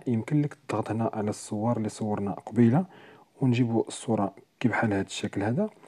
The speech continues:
ونعلموا فقط هنايا على هاد الرمز، وما غنعلموش على يعني المنتوج كامل او التعبئه كلها، بالعكس غادي نعلموا على الرمز ديال،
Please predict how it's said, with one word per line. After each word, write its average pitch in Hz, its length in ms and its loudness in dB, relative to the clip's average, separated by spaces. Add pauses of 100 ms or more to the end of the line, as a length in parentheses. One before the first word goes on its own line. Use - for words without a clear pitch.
(380)
ونعلموا 113 480 4
فقط 113 400 -2
هنايا 117 480 0
على 110 380 0
هاد 120 220 -4 (160)
الرمز، 156 460 2 (420)
وما 131 160 2
غنعلموش 139 460 6
على 113 300 0
يعني 110 260 -2
المنتوج 110 440 2
كامل 117 400 4
او - 140 -4
التعبئه 107 440 -2
كلها، 110 960 2 (260)
بالعكس 110 380 -4
غادي 107 140 -2
نعلموا 104 380 -2
على 101 260 -2 (320)
الرمز 113 400 -2
ديال، 110 320 -4